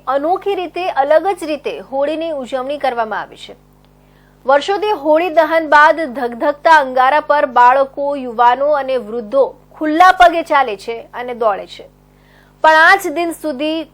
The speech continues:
કોઈ દાજ્યું નથી. આ પરંપરા વર્ષોથી ગામમાં ચાલી આવી છે. અંગારા પર ચાલતા યુવાનોને જોવા સુરત શહેર સહિત આજુબાજુ વિસ્તારમાંથી હજારોની સંખ્યામાં લોકો ઉમટી પડે છે. વાત કરીએ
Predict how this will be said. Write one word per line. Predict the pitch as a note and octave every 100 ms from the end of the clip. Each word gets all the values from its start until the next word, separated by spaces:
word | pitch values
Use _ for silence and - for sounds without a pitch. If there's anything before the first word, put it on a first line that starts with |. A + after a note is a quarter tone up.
| _
કોઈ | D#4+ E4+ F#4+
દાજ્યું | D4 C4+ B3+ B3 C4
નથી. | G#3 E3+ - _ _ _ _ _ _ _ _ C4+
આ |
પરંપરા | C#4+ E4 F#4 F#4 F4+ F#4+
વર્ષોથી | F#4 D4+ D4+ - F#4 F4+ E4+
ગામમાં | D4 C#4 C#4+ D4
ચાલી | D4 C4 C4
આવી | A#3+ F3+ D#3+
છે. | - - _ _ _ _ _
અંગારા | - A#3 C4 D4+ F4
પર | F#4 F#4
ચાલતા | F4+ D#4 D#4 D#4
યુવાનોને | D#4 C4 C4 B3+ C#4 D#4 D#4
જોવા | B3+ C4+ C4 C#4 G3+ - - -
સુરત | D#4 F#4+
શહેર | - E4+ D4 D#4
સહિત | D#4 C#4 C#4+ D4
આજુબાજુ | B3+ B3 C#4 B3 B3+ B3+ D4+
વિસ્તારમાંથી | B3+ - C4+ C4 C4 C4 C4 C4+ C#4 _ _ -
હજારોની | A#3+ C4+ C4 D#4+ F4+
સંખ્યામાં | E4+ D#4 D4 C#4+ C#4 B3+
લોકો | A#3 A#3 A#3
ઉમટી | A3+ A3
પડે | G3+ F3 -
છે. | - D#3+ _ _ _ _ _ _ _ _
વાત | G#3 G#3+ C#4 A#4
કરીએ | F4+ F4 E4+ E4+ F4+